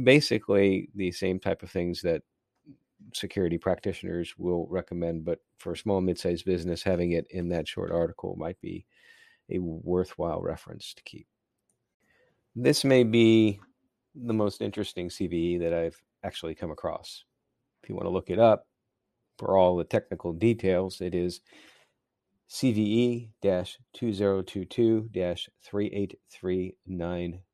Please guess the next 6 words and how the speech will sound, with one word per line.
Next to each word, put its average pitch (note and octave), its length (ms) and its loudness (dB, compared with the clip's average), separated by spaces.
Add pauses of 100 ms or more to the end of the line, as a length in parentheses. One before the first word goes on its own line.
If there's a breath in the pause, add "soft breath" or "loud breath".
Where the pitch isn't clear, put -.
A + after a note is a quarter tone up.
(100)
two. E2+ 420 -2 (840)
This F2 300 -8
from E2+ 360 -8
techspot - 480 -4 (100)
dot D2+ 240 -6
com. A#2+ 400 0